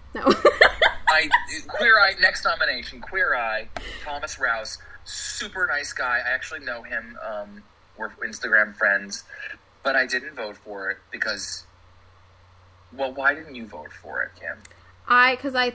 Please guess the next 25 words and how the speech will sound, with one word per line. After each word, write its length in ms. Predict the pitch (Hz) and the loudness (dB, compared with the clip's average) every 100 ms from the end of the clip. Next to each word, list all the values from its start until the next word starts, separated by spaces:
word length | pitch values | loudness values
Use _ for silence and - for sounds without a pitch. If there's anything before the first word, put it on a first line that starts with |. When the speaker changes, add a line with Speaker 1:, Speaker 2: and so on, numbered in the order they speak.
| - | -4
Speaker 1:
thought 500 | 254 233 226 226 233 - - | -2 2 4 4 0 -6 -12
that, 600 | 226 226 226 233 220 - - - - - - 233 | -2 2 4 2 -2 -10 -20 -20 -20 -20 -14 -6
uh, 580 | 208 208 202 196 196 - - - _ _ _ - - - - - - - _ _ _ | -2 0 0 -2 -6 -8 -18 -20 _ _ _ -20 -20 -20 -20 -20 -20 -20 _ _ _
like 360 | 220 240 233 233 | -2 0 0 -2
we 200 | 233 220 | -8 -4
were 140 | 220 | -4
saying 500 | 214 240 208 208 202 | -4 -4 -2 -4 -4
with 280 | 202 196 196 | -4 -4 -4
John 220 | 208 190 | -4 0
Oliver, 600 | 202 202 190 180 175 180 - - - - | 2 2 0 -4 -4 -6 -10 -20 -20 -14
prep 280 | - 247 240 | -4 -2 -2
time 480 | 240 220 196 196 190 | -4 -2 -2 -6 -10
and 380 | 190 190 180 180 - | -8 -6 -6 -8 -6
what 140 | 214 202 | -4 -4
it 100 | 202 | -6
takes 340 | 214 185 - | -8 -10 -10
to 60 | 196 | -6
get 140 | 190 | -6
it 120 | 185 | -6
done, 380 | 196 190 185 185 | -6 -4 -4 -4
like, 280 | 185 185 - | -4 -6 -6
I 80 | 196 | -8
just 340 | 190 190 - | -6 -6 -6
felt 220 | - 190 - - - | -6 -4 -6 -14 -6
other 460 | 101 98 98 98 | -4 -2 0 -2